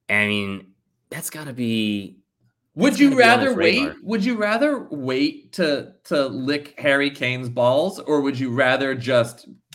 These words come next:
Speaker 2: be guaranteed international football at every, in every important match?
Speaker 1: Um, yeah, that one. The other, I, th-, I think he's a three-way
Speaker 2: <laughs>
Speaker 1: eligible guy though too, 'cause he could
Speaker 2: What is
Speaker 1: also
Speaker 2: it,
Speaker 1: play for
Speaker 2: Nigeria?
Speaker 1: Nigeria, which is like,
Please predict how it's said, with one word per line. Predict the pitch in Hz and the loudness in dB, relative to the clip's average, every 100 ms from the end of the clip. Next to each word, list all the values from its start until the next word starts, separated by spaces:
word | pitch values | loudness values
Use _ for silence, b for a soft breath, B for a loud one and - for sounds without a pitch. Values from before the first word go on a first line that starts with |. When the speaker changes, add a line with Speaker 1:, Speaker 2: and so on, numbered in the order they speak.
| 123 | -8
Speaker 2:
be | 147 | -8
guaranteed | 113 139 139 135 127 120 131 120 | -2 2 4 2 -4 -6 -4 -4
international | 117 117 117 117 117 | -4 -4 -6 -6 -8
football | 117 113 113 107 107 | -8 -8 -2 0 0
at | 107 110 | 0 -2
every, | 117 110 117 110 107 | -2 -2 -2 -4 -6
in | 117 | -8
every | - 117 113 | -8 -8 -8
important | 107 107 101 95 | -10 -8 -8 -8
match? | 101 87 - - _ _ _ _ _ _ _ _ _ _ _ _ _ _ _ - | -10 -10 -14 -20 _ _ _ _ _ _ _ _ _ _ _ _ _ _ _ -12
Speaker 1:
Um, | 87 80 78 - | -10 -10 -12 -12
yeah, | 80 95 | -8 -6
that | 80 98 | -4 -6
one. | 82 73 b | -6 -14 b
The | - 117 | 0 4
other, | 190 143 | 6 4
I, | 117 | 2
th-, | - 113 104 | -2 -10 -8
I | 101 | -6
think | 151 165 | -4 -2
he's | 147 | -2
a | 95 | -2
three-way | 95 - 117 110 180 98 87 | -4 -4 -2 0 0 0 0
Speaker 2:
<laughs> | |
Speaker 1:
eligible | 85 85 82 85 | -4 -6 -8 -8
guy | 80 80 | -8 -8
though | 80 | -10
too, | 73 139 | -4 -2
'cause | 113 92 | -2 -6
he | - | -10
could | - - 190 | -14 -4 -2
Speaker 2:
What | - | 0
is | 156 | -2
Speaker 1:
also | 98 | -2
Speaker 2:
it, | 92 | -2
Speaker 1:
play | 127 | -2
for | 117 95 | -2 -6
Speaker 2:
Nigeria? | 85 82 143 | -8 -4 -2
Speaker 1:
Nigeria, | 117 92 78 73 _ _ _ _ _ | -2 -2 -6 -12 _ _ _ _ _
which | 92 113 | -8 -4
is | 101 | -2
like, | 110 101 95 | 0 0 -2